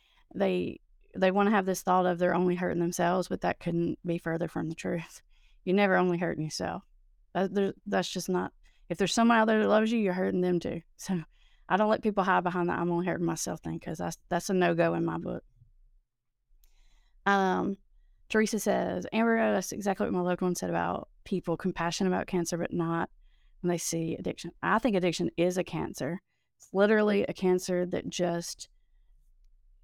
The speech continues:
not only just sort of erodes the person, but it just keeps spreading, um, through the whole family and through the whole community like a parasite. It just takes everything from you.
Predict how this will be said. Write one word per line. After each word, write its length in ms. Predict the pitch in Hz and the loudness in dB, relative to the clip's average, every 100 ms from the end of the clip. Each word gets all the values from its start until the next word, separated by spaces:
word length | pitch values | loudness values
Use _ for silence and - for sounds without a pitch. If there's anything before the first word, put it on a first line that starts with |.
| _ - | _ 2
not 220 | 190 208 | 4 6
only 220 | 208 180 | 4 2
just 220 | 180 - | 0 -2
sort 140 | - 160 | -4 -2
of 180 | 156 - _ _ _ - | -4 -6 _ _ _ -6
erodes 520 | 180 180 190 190 170 | -4 2 2 2 0
the 80 | 185 | -4
person, 400 | - 196 - 185 | 0 -2 0 -2
but 80 | 175 | -2
it 60 | 175 | -4
just 220 | 180 - | -6 -8
keeps 320 | - 196 - | -8 -8 -6
spreading, 760 | - - 170 175 190 202 254 - _ _ _ _ _ _ _ _ _ | -10 -4 0 0 0 0 -2 -6 _ _ _ _ _ _ _ _ _
um, 380 | 190 175 - - - _ _ _ | 0 0 0 -4 -8 _ _ _
through 260 | - 190 175 | 2 2 2
the 80 | 180 | -2
whole 400 | - 190 190 190 | 0 2 2 0
family 540 | 190 190 190 190 190 | 0 2 2 2 0
and 120 | 180 | -2
through 100 | 175 | -2
the 100 | 165 | -4
whole 360 | 160 180 175 175 | -2 0 2 0
community 680 | - 170 175 175 170 175 180 | -4 -4 -2 0 0 -2 -4
like 200 | 165 180 | -4 -6
a 40 | |
parasite. 640 | - 170 165 - 170 - - - - _ - - _ - - - - | -6 -6 -4 -4 -4 -6 -12 -20 -20 _ -20 -20 _ -20 -20 -20 -6
It 80 | 185 | -4
just 160 | 185 - | -4 -2
takes 300 | 185 180 - | -2 -2 0
everything 400 | 165 175 160 165 | 0 0 -2 -4
from 180 | 160 | -2
you. 140 | 160 | -4